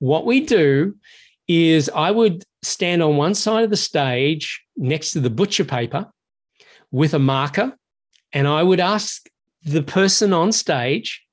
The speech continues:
"What are you scared of? You know, what are you really scared of?" And they would say things like, "People ignoring me." So I would write up on the butcher paper, "Ignore him,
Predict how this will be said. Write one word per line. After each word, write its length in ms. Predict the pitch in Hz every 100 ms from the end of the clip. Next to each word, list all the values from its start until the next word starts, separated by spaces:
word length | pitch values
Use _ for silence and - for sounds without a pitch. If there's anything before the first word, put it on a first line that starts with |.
| _ _ _ _
"What 320 | 139 127 160 202
are 100 | 208
you 40 |
scared 420 | 202 - 202 208 139
of? 280 | 113 139 _ _ _ _ _ _ _ _ _ _ _
You 100 | 123
know, 220 | 117 120
what 260 | 117 143 190
are 40 |
you 180 | 196 175
really 440 | 147 160 170 175
scared 460 | - - 190 185 151
of?" 300 | 113 127 139 _ _ - - - 156
And 140 | 160
they 120 | 190
would 140 | 240 214
say 260 | - 170
things 460 | 139 170 160 143 160
like, 560 | 143 135 131 127 - _ _ _ _ -
"People 340 | 196 196 208
ignoring 720 | 170 143 151 151 147 139 127 117
me." 240 | 104 117 _ -
So 300 | - 127 127
I 180 | 143
would 220 | 175 180 147
write 300 | 147 139 147
up 180 | 143
on 60 | 160
the 60 | 135
butcher 280 | 156 151
paper, 440 | 143 147 143 190 185 _ _ _
"Ignore 580 | 220 185 208 220 233 233
him, 520 | - 156 127 104 104